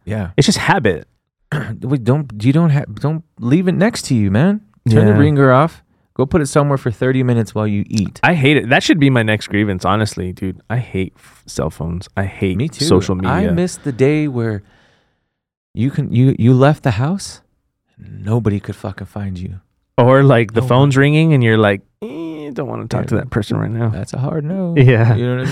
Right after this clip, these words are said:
Speaker 1: mean?
Speaker 2: Yeah.
Speaker 1: Yeah, dude. It's, I, I'm telling you, aside from YouTube and, and now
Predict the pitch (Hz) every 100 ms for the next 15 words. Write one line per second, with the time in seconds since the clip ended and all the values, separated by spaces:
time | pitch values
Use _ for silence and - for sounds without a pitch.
0 | 143 147 104 95 95 - _ _ 113 135
1 | 113 98 113 110 110 - - 117 110 117
2 | 127 160 139 104 - 143 160 - 131 98
3 | 120 139 139 135 127 107 101 - 95 92
4 | 95 95 98